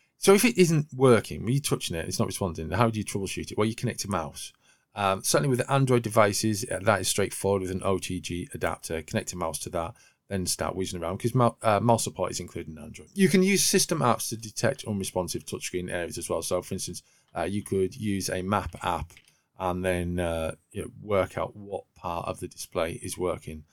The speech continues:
and what isn't. So where you can move your finger around to and zoom in and stuff, pinch to zoom, that sort of thing.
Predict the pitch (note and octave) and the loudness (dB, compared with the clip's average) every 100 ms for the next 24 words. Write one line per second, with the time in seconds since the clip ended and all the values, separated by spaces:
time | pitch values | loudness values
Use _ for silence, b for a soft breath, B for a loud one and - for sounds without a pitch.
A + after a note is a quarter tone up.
0 | _ _ F2 F2 G#2 F2+ E2+ - F2+ D#2+ | _ _ -10 -4 0 0 -2 -2 -2 0
1 | F2+ E2+ - D2+ G2 E2 D#2+ F#2+ E2+ D#2+ | 0 -2 -8 -10 -8 -6 -4 -6 -6 -6
2 | D#2+ D#2 - E2 D#2 - - F2+ E2+ E2 | -6 -6 -6 -8 -8 -14 -16 -12 -10 -10
3 | D2 - E2 - - F#2 - - E2+ D#2+ | -12 -12 -12 -14 -10 -8 -8 -4 -4 -4
4 | E2+ - E2 - E2+ | -6 -4 -6 -6 -10